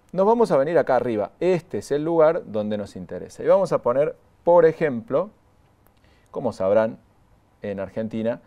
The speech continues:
el fútbol es un tema muy importante. Y fíjense, el primero de ellos dice fútbol término de búsqueda, es decir,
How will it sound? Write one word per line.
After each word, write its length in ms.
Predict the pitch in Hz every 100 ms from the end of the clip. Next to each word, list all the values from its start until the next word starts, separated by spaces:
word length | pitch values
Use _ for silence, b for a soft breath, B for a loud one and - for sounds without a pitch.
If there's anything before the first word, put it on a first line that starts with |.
| b b b _ _ _ _ -
el 160 | 120
fútbol 480 | - 117 110 123 120 _ -
es 440 | 101 98 - - _ _ _ _ _ _ _ _ _ _ _ _ _ _ _ _ _ -
un 140 | 123
tema 300 | 104 104 107 -
muy 360 | 113 135 135 117
importante. 500 | 95 92 - 82 127
Y 60 |
fíjense, 360 | 170 202 160 104
el 120 | 95
primero 360 | - 196 240 190
de 80 | 175
ellos 160 | 175
dice 260 | 156 147 160 _ _
fútbol 420 | 208 180 170 151
término 380 | 175 175 151 117
de 60 |
búsqueda, 560 | 117 123 - 104 123 240 _ _ _ _ _ _ _ _ _ _ _ _ _
es 140 | 135 131
decir, 400 | 139 147 180